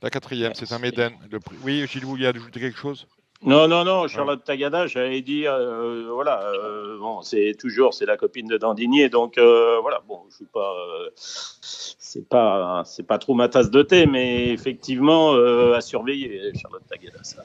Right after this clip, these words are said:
Speaker 2: c'est sûr.
Speaker 1: Charlotte Tagada, après, euh, Oncle Fernand et Tata <coughs> Fernande. Bon, prix de la Glan-, la Grande Glacière, quel drôle de nom, certains chevaux, quand même. Allez, Charlotte Tagada. La Grande Glacière, bah, c'est la p-, même problématique que la deuxième, c'est le Maiden des Pouliches, cette fois,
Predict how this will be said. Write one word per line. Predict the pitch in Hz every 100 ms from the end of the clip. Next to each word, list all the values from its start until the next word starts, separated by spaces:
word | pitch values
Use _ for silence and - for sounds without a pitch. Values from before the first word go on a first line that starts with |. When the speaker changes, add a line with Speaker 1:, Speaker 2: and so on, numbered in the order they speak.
| -
Speaker 2:
c'est | -
sûr. | - - - -
Speaker 1:
Charlotte | - 107 113 -
Tagada, | 117 120 117 104 98 80
après, | 90 - 113
euh, | 113 107 101 98 101 98
Oncle | 98 107 113 107
Fernand | 113 107 113 110
et | 104
Tata | 95 - 117
<coughs> |
Fernande. | 113 113 110 98 87 80 - - - -
Bon, | 123 131 120
prix | 147
de | 139
la | 139
Glan-, | 143 143 139
la | 135
Grande | 127 139
Glacière, | 135 123 - 123 104
quel | - 92
drôle | 85 85
de | 78
nom, | 78
certains | - - 76
chevaux, | 69 69
quand | 69
même. | 69 71 _ - - - -
Allez, | 87
Charlotte | - 95 95
Tagada. | 101 90 87
La | 92 117 123
Grande | 143
Glacière, | 139 - 185 185
bah, | 165
c'est | 175
la | 160
p-, | -
même | 165 185
problématique | 190 175 165 156 185
que | 160
la | 151 147
deuxième, | 147 120 156 170
c'est | 156
le | 139
Maiden | 131 147 143
des |
Pouliches, | 131 147 151 -
cette | 135
fois, | - 143